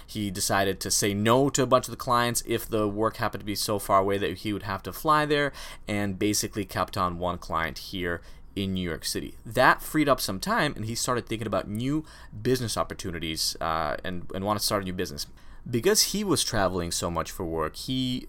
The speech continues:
uh, was meeting Uber drivers all the time. And he started doing customer discovery with these Uber drivers. He was basically, uh, hearing them complain day in and day out about the work environment, about the fact that, uh,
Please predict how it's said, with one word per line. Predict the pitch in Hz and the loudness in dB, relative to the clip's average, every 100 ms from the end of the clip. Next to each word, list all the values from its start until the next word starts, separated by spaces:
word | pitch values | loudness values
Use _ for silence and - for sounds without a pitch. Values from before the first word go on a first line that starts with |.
| - | -2
uh, | 101 87 | 0 2
was | 98 98 | 0 2
meeting | 107 101 - | 2 2 2
Uber | 151 143 90 | 0 2 2
drivers | 85 80 82 78 - | 2 2 2 -4 0
all | 95 90 | 2 2
the | 73 | 0
time. | - 110 - - - - - - | -4 -4 -4 -10 -14 -14 -16 -4
And | 101 101 101 101 95 | 0 4 4 2 -2
he | - 160 | -6 -2
started | 170 - 156 139 | 2 6 8 8
doing | 117 113 113 127 - | 6 6 4 0 -6
customer | - 95 - 123 127 | -2 -2 0 0 0
discovery | 127 - 135 131 151 | 0 2 4 4 4
with | 131 113 | 2 2
these | 127 127 | 0 0
Uber | 160 160 | 0 0
drivers. | 101 85 78 80 | 2 2 2 0
He | 104 | 0
was | 101 | 0
basically, | 107 113 - 110 98 - - - | 0 0 0 0 0 -4 -14 -6
uh, | - | -4
hearing | 110 - 110 110 110 | -4 -2 2 2 2
them | 95 | 0
complain | 95 92 92 123 131 127 | -2 -4 0 0 0 -2
day | 107 120 | 0 2
in | 127 110 | 2 0
and | 110 98 | -2 0
day | 92 90 | 2 4
out | 85 82 - | 4 2 0
about | 92 82 - | 2 2 2
the | 82 78 | 0 0
work | 107 120 113 | 2 0 0
environment, | 110 110 107 101 87 | 2 2 2 0 -2
about | 78 80 | 0 0
the | 73 | 0
fact | - 82 - | 0 0 0
that, | 80 - | -2 0
uh, | 85 80 | 0 -2